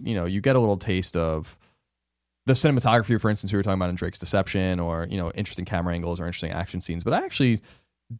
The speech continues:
those are not the moments that are most memorable to me in games. In fact, I think the, the m-, memorable moments to me typically are the, the more thoughtful and poignant moments. Um, I love the ending of Fallout Three, for instance. I think that ending's fucking cool as hell until,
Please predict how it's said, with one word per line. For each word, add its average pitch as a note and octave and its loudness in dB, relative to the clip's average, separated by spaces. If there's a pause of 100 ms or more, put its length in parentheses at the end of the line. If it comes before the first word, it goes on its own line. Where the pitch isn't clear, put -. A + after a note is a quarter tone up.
(180)
those G#3+ 6
are D#4+ 2
not A#3+ 6
the G3 2
moments C#3+ 4
that A#2+ 4
are G#2+ 2
most G#2+ 2
memorable G2+ 2
to F#2 0
me F2 0
in F2 -2
games. F#2 -2
In F#2 -2
fact, G2 0
I G2 2
think D#3+ 0
the, F2 -2
the F2 -4
m-, F2 -4
memorable F#2 -2
moments F2+ -2
to - -10
me F2 -4
typically - -2
are D#2 -2
the, D2+ -4
the - -8
more E2+ -2
thoughtful D#2 -2
and D2+ -8 (1080)
poignant G2 0
moments. D2+ -6 (200)
Um, E2+ -4 (160)
I D#3+ 8
love E3+ 6
the D3+ 4
ending C#3+ 4
of A#2 2
Fallout G#2 4
Three, G2+ 0
for F2+ -6
instance. E2+ -8
I E2+ -2
think E2+ -4
that D#2+ -2
ending's E2 -6
fucking - -6
cool D#2+ -4
as - -4
hell D2+ -2
until, F2 -4